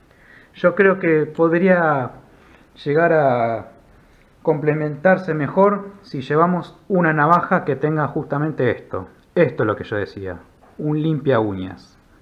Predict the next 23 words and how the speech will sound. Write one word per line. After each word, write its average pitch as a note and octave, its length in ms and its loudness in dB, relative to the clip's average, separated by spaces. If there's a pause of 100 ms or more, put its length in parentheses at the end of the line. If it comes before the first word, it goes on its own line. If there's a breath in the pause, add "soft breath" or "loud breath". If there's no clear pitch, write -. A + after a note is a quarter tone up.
(140)
que A#2 80 -4
así A#2 180 -4
es C#3+ 60 -2
como C3 200 -2
se B2 120 -8
trabaja A#2 400 -2
mejor. F#2 400 -8 (1900 soft breath)
Eh, C3+ 400 0
la C#3+ 140 2
mejor D#3+ 320 4
opción G3+ 500 2
sería F#3 800 2
complementar D3+ 680 0
la, E3+ 180 0
el D3+ 260 -2
corta D3+ 320 2
uñas F3+ 260 2
con D3+ 140 0
una D3 520 0
Classic, E3+ 560 0 (180)
pero B2+ 500 4
la C3 180 2
Classic A#2+ 800 -2